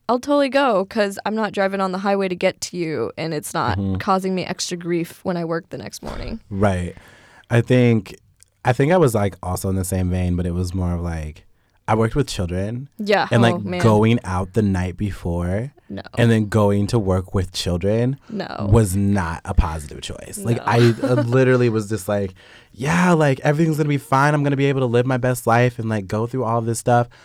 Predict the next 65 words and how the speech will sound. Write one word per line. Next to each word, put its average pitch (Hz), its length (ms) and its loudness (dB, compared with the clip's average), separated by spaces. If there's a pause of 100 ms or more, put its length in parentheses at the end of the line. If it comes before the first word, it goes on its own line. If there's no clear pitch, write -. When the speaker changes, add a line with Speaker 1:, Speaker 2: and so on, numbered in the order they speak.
(240)
Speaker 2:
I 123 80 6
was 139 260 4
dying 90 680 -4 (220)
slowly. 90 880 -2 (180)
Speaker 1:
Oh, 240 120 4
Speaker 2:
Like, 117 100 6
I 113 60 4
was 120 100 6
Speaker 1:
yeah. 113 40 4
Speaker 2:
just, 110 180 0
like, 110 240 0 (100)
they 107 140 0
would 117 140 4
start 92 160 -2
yelling. 104 760 0
I 117 100 4
remember 127 240 6
one 107 220 2
time 107 220 0
I 104 40 -2
took - 180 -6
a 107 40 0
nap 98 440 -2
inside 98 440 -4
of 95 340 -4 (380)
our 113 120 4
little, 107 240 2
like, 101 160 -4
staff 98 420 -2
area, 123 600 2
Speaker 1:
Yeah. 101 200 -8
Speaker 2:
like, 127 140 2
on 117 180 6
the 113 60 0
floor. 92 420 -8 (140)
Speaker 1:
Oh, 240 160 0
Speaker 2:
'Cause 214 160 -2
I 143 60 6
Speaker 1:
God. 135 80 6
Speaker 2:
was 120 160 4
so 117 420 6
tired 104 400 4
from 104 160 -4
going 98 180 0
out 95 140 -2
from 98 120 -4
the 95 60 -2
night 92 200 -2
before. 95 300 -4
And, 101 220 0
like, 107 200 0
I 123 100 4
didn't 143 240 2
realize 107 600 2
that 104 120 0
that 101 160 -4
was 101 160 -4
a 98 60 -10
component 98 480 0
of 98 60 -6
self-care 95 440 -4
that 92 100 -2
I 92 80 -4
wasn't 87 360 -6
practicing 160 640 -2